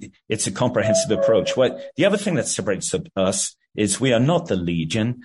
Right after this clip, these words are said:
I'm not providing trigger pullers online. That's not what the Ukrainians need. The Legion has become a, just a huge pain in the ass for them. Uh, it really has, from discipline problems, um, to the fact that these guys have to be, uh,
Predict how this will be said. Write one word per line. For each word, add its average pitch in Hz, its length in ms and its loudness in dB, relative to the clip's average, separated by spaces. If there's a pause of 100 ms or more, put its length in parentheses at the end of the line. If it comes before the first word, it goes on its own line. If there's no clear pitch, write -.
(120)
I'm 117 140 0
not 160 160 2
providing 110 460 0
trigger 95 340 -2
pullers 87 400 -4
online. 85 480 -2
That's 117 260 -2
not 147 180 0
what 101 160 -2
the - 80 -8
Ukrainians 85 760 -6
need. 85 280 -4
The 107 80 -2
Legion 117 320 -2
has 95 160 -2
become 95 540 -4 (360)
a, 92 200 -2
just - 280 -4
a 87 40 -2
huge 104 400 -4
pain 107 160 -2
in 92 100 -2
the 92 80 0
ass 87 260 -4
for 78 120 -8
them. 82 360 -10
Uh, 85 460 -4
it 95 140 -4
really 92 260 -4
has, 85 320 -8
from 82 160 -8
discipline 95 540 -6
problems, 95 600 -2 (440)
um, 85 640 -2
to 107 160 -2
the 98 100 -2
fact 110 320 -2
that - 160 -2
these 107 220 -2
guys 101 420 -4 (160)
have 110 180 -2
to 107 80 -4
be, 95 420 0 (140)
uh, 92 360 -4